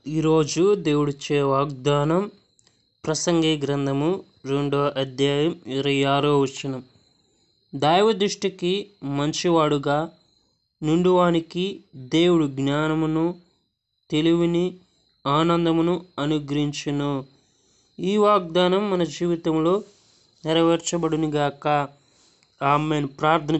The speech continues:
చేసుకుందాం. మమ్మల్ని మిక్కిలిగా ప్రేమిస్తున్న మా ప్రియ పరలోకపు తండ్రి, స్తోత్రాలు.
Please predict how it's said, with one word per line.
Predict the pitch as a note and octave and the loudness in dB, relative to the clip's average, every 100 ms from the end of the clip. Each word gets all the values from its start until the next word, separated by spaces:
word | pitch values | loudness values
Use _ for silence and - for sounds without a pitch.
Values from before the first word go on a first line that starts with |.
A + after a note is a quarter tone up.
| D3+ | -2
చేసుకుందాం. | D3 C3+ - C#3+ C#3 C3 - _ _ _ _ - | -4 -4 -6 -2 -2 -4 -10 _ _ _ _ -2
మమ్మల్ని | E3+ G#3 A3 | 0 2 0
మిక్కిలిగా | G#3 G3 F#3 F#3+ | 0 0 2 2
ప్రేమిస్తున్న | F#3 E3+ E3+ D#3+ - D#3+ | 2 2 2 0 -2 -2
మా | D3+ D3+ D3 D3 | 0 2 2 2
ప్రియ | D3 D3 D3+ D3+ | 0 0 2 0
పరలోకపు | D3+ D3 D3 C#3 - | -2 -2 -2 -4 -4
తండ్రి, | D3+ D3 | -2 -2
స్తోత్రాలు. | C#3+ - D3 D3 D3+ D3+ D#3 | -4 -4 -4 0 2 2 2